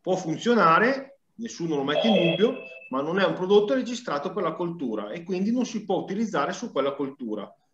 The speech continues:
Ovviamente, se voi avete dieci ettari di erba medica e avete cinque ettari di mais e quel prodotto lo comprate per utilizzarlo sull'erba medica, ma si può usare sul mais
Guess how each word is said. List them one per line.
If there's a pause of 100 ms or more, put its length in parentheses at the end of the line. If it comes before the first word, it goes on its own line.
(340)
Ovviamente,
se
voi
avete (500)
dieci
ettari
di
erba
medica (680)
e
avete (600)
cinque
ettari
di
mais
e
quel
prodotto
lo
comprate
per
utilizzarlo
sull'erba
medica,
ma
si
può
usare
sul
mais